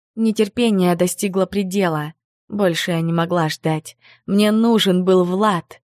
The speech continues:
Немедленно, сейчас же и навсегда. Потом мы лежали без сил на огромной постели. Я прижималась к Владу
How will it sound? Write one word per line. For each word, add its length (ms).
Немедленно, 960
сейчас 560
же 340
и 120
навсегда. 680
Потом 380
мы 120
лежали 440
без 200
сил 300
на 180
огромной 440
постели. 720
Я 200
прижималась 760
к 100
Владу 540